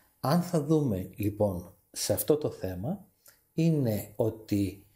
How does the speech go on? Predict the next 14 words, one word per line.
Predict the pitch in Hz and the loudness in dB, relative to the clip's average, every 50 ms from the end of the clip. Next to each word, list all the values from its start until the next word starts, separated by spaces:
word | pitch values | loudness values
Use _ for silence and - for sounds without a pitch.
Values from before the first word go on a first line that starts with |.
| _ _ _ _ _ _ _ _ _ _ _ _ _ _ _ _ _ _ _ _ _ _ _ _ _ | _ _ _ _ _ _ _ _ _ _ _ _ _ _ _ _ _ _ _ _ _ _ _ _ _
η | - 127 120 120 113 107 104 98 98 - - - - _ _ _ _ _ _ _ _ _ _ _ _ _ _ _ _ _ _ _ | -2 0 2 4 4 4 4 2 0 -2 -8 -14 -20 _ _ _ _ _ _ _ _ _ _ _ _ _ _ _ _ _ _ _
υπαρξιακή | - - - - 127 113 - - - 110 101 - 170 165 | -16 -10 -2 0 0 0 2 2 0 2 2 2 0 2
κατάθλιψη, | 170 - 135 - - 131 127 - - - 113 113 - - - - 180 202 196 - - _ _ _ _ _ _ | 2 2 0 0 0 0 -2 -2 -4 -8 -8 -8 -8 -6 -4 -2 -2 -2 -2 -6 -16 _ _ _ _ _ _
σε | - - - - | -10 -6 -2 -2
εκκλησιαστικούς | 120 110 - - 107 - - 113 - - - - 143 131 131 - - - - | -2 -2 -2 -4 -4 -2 -2 -2 -2 -2 -2 2 2 2 2 -2 -6 -8 -6
ορθόδοξους | - 104 - - - 117 104 101 - - - - | -6 -6 -4 -2 -2 0 0 -2 -6 -6 -4 0
όρους, | 104 110 127 147 190 202 - - - _ _ _ _ | 0 2 2 2 0 0 -4 -12 -18 _ _ _ _
θα | _ - 123 | _ 0 0
μπορούσε | 113 113 127 143 160 160 - 165 | 2 4 4 4 4 2 0 0
να | 147 143 131 | 2 4 4
οριστεί | 131 123 113 113 110 - - 131 | 4 4 4 2 0 -2 0 2
με | 123 117 113 107 | 2 4 4 4
όρους | 104 110 110 95 - - - | 4 4 2 2 -2 -2 -2
ακιδείας, | 98 98 - - 92 85 82 90 95 104 117 165 202 - - - _ | -4 -4 -4 -8 -8 -8 -6 -6 -4 -2 0 -2 -2 -4 -8 -16 _